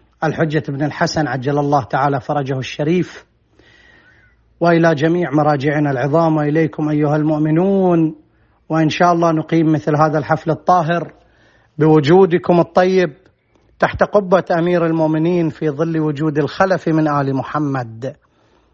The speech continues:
اللهم صل على محمد وآل محمد. الما يعرف علي هالليل عن منه، هو النار والجنة،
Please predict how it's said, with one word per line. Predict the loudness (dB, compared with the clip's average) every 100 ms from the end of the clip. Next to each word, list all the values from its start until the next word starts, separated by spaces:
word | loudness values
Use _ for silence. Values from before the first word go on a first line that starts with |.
| _ _
اللهم | 0 2 2 0 -2
صل | -2 -2 -2 -2
على | -2 -4 -6
محمد | -8 -4 -2 0 0 0 -2 -4 -8 _ _ _ _ _ _ _
وآل | 0 2 2 0 -2
محمد. | -4 -2 0 0 0 -2 -6 -8 -8 _ _ _ _ _ _
الما | 4 4 4 2
يعرف | 0 -4 -2 -4 -4 -2
علي | 0 0 -2
هالليل | -4 -2 -2 -2
عن | -2 -2 -2
منه، | -2 -2 -4 -8 -14 _ _ _ _ _ _ _ _
هو | -2 2 4 4
النار | 2 2 4 2 0 -2
والجنة، | -2 -4 -2 -2 0 -2 -6